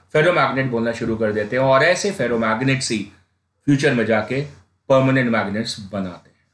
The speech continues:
ये सारी कहानी क्या है मैग्नेटिज्म की, मैग्नेटिक प्रॉपर्टीज की।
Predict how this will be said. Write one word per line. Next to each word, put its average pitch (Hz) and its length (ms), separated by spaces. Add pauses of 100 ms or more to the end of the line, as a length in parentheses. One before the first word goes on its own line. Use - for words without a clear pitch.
(1400)
ये 147 60
सारी 233 280
कहानी 196 340
क्या 208 140
है 196 160
मैग्नेटिज्म 135 600
की, 131 120
मैग्नेटिक 131 500
प्रॉपर्टीज 120 540
की। 101 240